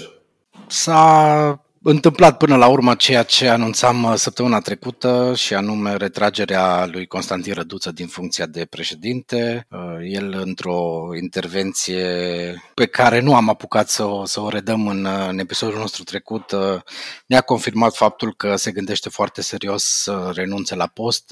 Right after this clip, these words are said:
din motive familiale. Acest lucru s-a întâmplat, iar în cursul serii de, de luni, uh, Vincențiu Vereș a fost numit, uh, președinte al, uh,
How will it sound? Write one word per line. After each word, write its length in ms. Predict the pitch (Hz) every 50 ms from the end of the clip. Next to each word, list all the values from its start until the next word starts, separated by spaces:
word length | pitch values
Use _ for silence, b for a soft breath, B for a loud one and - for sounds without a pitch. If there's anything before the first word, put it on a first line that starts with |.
| 92 85
din 120 | 82 92
motive 320 | 87 92 90 - 95 92 90
familiale. 640 | - - 98 85 85 85 95 120 123 127 127 123 -
Acest 300 | - 117 - 127 123 110
lucru 200 | 117 120 - -
s-a 140 | 110 - 117
întâmplat, 540 | 101 92 - 104 101 - 156 151 139 - _ _
iar 360 | - 117 113 113 113 107 107
în 320 | 117 113 113 110 110 110
cursul 400 | 110 - - 131 113 - - 117
serii 440 | - - - 113 120 117 104 110 110
de, 880 | 95 90 - 107 104 101 101 101 101 101 98 95 95 92 90 92 90 90 90
de 120 | 101 104
luni, 320 | 113 165 185 180 175 165 151
uh, 300 | 143 143 135 135 139 135 131 131 123 101 B B B
Vincențiu 500 | - 127 127 123 - 151 135 123 - 131
Vereș 400 | 113 120 135 135 127 127 117 -
a 60 | 123 117
fost 320 | - - 131 117 - -
numit, 500 | 120 117 113 117 117 117 113 - _ -
uh, 420 | 107 107 107 104 104 101 101 104 104 101 _ _ _ _ 143 _ _ _
președinte 840 | - 104 104 - - 95 87 110 113 110 107 - - 104 101 104 - -
al, 180 | 95 95 95
uh, 580 | 95 92 95 95 95 92 90 92 92 90 92